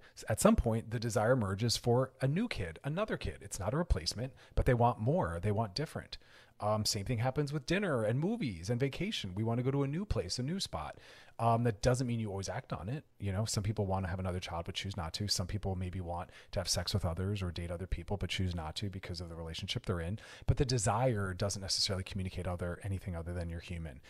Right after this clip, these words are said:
It doesn't mean there's something wrong with you. It doesn't mean you don't love your partner. It doesn't mean you're not attracted to them. It just means that, as happens, you've gotten to a point where maybe it's more of a plateau.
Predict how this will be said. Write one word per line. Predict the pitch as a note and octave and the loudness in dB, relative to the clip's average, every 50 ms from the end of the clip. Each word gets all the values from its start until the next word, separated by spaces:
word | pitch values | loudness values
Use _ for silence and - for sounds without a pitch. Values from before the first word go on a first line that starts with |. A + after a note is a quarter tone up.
| - - - | -20 -18 -14
It | - G2+ G2+ | -8 0 2
doesn't | A#2+ A#2 G#2+ A#2 G#2+ G2 | 4 4 6 4 4 2
mean | A2+ A2 G#2+ G#2+ G2+ | 2 2 4 2 2
there's | F2+ F2 - | 0 0 -2
something | - D#2+ E2 D#2+ | -4 -4 -2 4
wrong | G2 B2+ D3+ D#3 | 8 10 10 10
with | D#3 C#3+ | 10 8
you. | D#3 D3+ D#3 D#3 | 4 4 2 2
It | B2 | 2
doesn't | A2+ G2+ G2 F2+ | 2 2 2 0
mean | F#2 F2 | -2 -2
you | F2 F2 | -2 -4
don't | E2 D2+ - | -6 -6 -2
love | - G#2+ B2 C3+ | 0 0 2 2
your | C#3 C3+ | 2 2
partner. | - C3+ C3+ B2+ C3 C#3 C3+ | 4 4 4 4 4 2 0
It | A#2 | 0
doesn't | G2+ G2 F#2 F2+ | 0 -2 -4 -4
mean | F2+ F2 | -6 -6
you're | E2 D#2+ | -6 -6
not | D#2+ E2 D#2 | -6 -8 -8
attracted | - - - B2 B2 A2+ - B2+ A2 | -6 -4 -2 0 0 0 -2 0 4
to | B2 B2 | 4 6
them. | B2 A#2+ A#2 | 6 6 4
It | G2+ | 2
just | F2+ G2+ A#2 C3+ - - | 2 2 2 2 4 2
means | F#2+ F2+ F#2 F#2 A#2 - - - - - - - - - - - | 0 2 2 0 0 -2 -4 -8 -16 -20 -18 -20 -20 -12 -4 -2
that, | G#2 F#2+ F#2+ - - _ _ - | 0 0 0 -2 -4 _ _ -2
as | A2 G2 F2+ G2 G2+ F#2 | 0 0 0 0 -2 -4
happens, | - - - A#2 C#3+ - - F2+ D2 E2+ G#2+ B2 C#3 - - - | -4 -2 0 0 0 0 0 -2 -2 0 0 0 0 0 -2 -2
you've | G2 G2+ G#2 G#2+ A2 G2+ - - - - | 0 2 2 2 2 0 -2 -6 -4 0
gotten | - G#2 G2+ G#2 | 0 2 2 2
to | G#2+ - | 0 0
a | A2+ | 0
point | - - - - F#2 F#2+ - | 0 -2 -2 -2 -2 -2 -2
where | F#2+ F#2+ F2+ F#2 F#2 G2 F#2+ E2+ | -4 -4 -2 -2 -2 -2 -2 -2
maybe | F#2+ F#2 F2 F#2+ | -4 -4 -2 -2
it's | G#2 G2 - - | -4 -2 -2 0
more | F#2+ F#2 | 0 0
of | F#2 F2+ | 0 0
a | G2 | -2
plateau. | - - A#2 A2 - - - F#3+ F#3+ - - | -2 0 0 0 0 2 2 0 0 0 -4